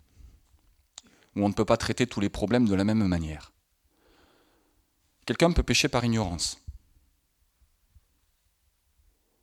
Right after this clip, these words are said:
Auquel cas, l'apôtre Paul le dira, d'ailleurs, lorsqu'il écrit à Timothée, « Auparavant, j'étais blasphémateur, et cetera, mais j'étais dans l'ignorance, et Dieu m'a fait grâce. » Mais Paul est tout de même passé par une repentance,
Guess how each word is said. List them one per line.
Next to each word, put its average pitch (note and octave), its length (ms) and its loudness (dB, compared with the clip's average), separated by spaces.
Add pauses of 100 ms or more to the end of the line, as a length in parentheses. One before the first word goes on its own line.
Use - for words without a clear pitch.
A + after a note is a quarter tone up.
(200)
Auquel G2+ 300 -4
cas, D#3 260 -2 (220)
l'apôtre F#2+ 340 -6
Paul G2 160 -2
le F#2 80 -2
dira, B2+ 300 2
d'ailleurs, F2+ 220 -2
lorsqu'il E2+ 260 -6
écrit F2+ 200 -4
à F2+ 40 0
Timothée, « F2 360 -6
Auparavant, F2+ 420 -4
j'étais - 180 -8
blasphémateur, F2+ 560 -6
et F2+ 60 -8
cetera, F2+ 340 -6 (320)
mais C3+ 320 2 (320)
j'étais A2+ 260 0
dans B2 80 6
l'ignorance, G#2+ 680 2 (400)
et - 60 -10
Dieu G2+ 140 -8
m'a F#2+ 80 -8
fait E2 140 -12
grâce. » - 340 -14 (1080)
Mais - 60 -10
Paul D#3+ 200 4
est B2+ 60 -2
tout - 120 -6
de B2+ 60 2
même D3 140 2
passé A2+ 240 -4
par F2+ 160 -8
une E2+ 80 -6
repentance, D#2 580 -10